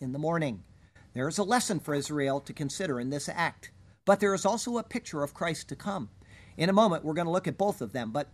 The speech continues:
only after seeing what occurs with the second lamb. Verse thirty-nine going on, "And the other lamb you shall offer at twilight." Ve'et hakebes hashne ta'aseh ben ha'arbaim.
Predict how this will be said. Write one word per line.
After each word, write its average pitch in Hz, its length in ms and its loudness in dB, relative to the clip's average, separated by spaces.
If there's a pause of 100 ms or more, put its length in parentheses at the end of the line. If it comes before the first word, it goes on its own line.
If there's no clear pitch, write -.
(140)
only 196 280 2
after 185 280 2
seeing 156 240 -4
what 143 160 -2
occurs 143 600 -4
with 139 140 -6
the 151 80 -8
second 151 340 -4
lamb. 104 320 -8 (140)
Verse 160 180 0
thirty-nine 151 500 0
going 127 240 -2
on, 214 280 2 (240)
"And 196 160 6
the 190 120 0
other 240 280 6
lamb 240 320 2
you 208 140 0
shall 202 300 0
offer 190 440 2
at 165 280 -2 (220)
twilight." 180 720 -6 (520)
Ve'et 185 420 2 (160)
hakebes 147 800 0
hashne 156 640 -2
ta'aseh 175 600 -2
ben 160 260 -2
ha'arbaim. 143 1300 -2